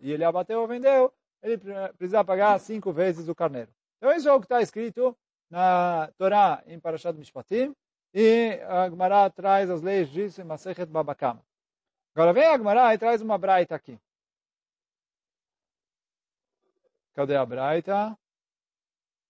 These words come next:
Aqui. Ve'atania, tá escrito na braita. Ganav, se ele roubou, vetavach beShabbat, e aí ele abateu o animal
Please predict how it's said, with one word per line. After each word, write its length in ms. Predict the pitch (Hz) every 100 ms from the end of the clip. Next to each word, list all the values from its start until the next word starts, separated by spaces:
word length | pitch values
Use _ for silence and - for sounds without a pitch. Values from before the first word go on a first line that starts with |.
| _ _ _ _ _ _ _ _ _ _ _ _ _ -
Aqui. 340 | 156 139 117 _ _ _ _ _ 135
Ve'atania, 720 | 165 226 - 190 202 165 156
tá 80 | 160
escrito 280 | - 226
na 120 | 214 165
braita. 340 | 139 117 110 _ _ _ _ _ -
Ganav, 480 | 202 240 233 147 110 _ _ _ _
se 100 | 226
ele 100 | 269
roubou, 400 | 247 185 165 107 _ _
vetavach 600 | 175 190 190 220 240 -
beShabbat, 520 | 208 190 180 160 127 -
e 80 |
aí 160 | 170 190
ele 220 | 240 233
abateu 680 | 214 165 175 - 226 247 226
o 40 |
animal 640 | 196 185 175 202 247 269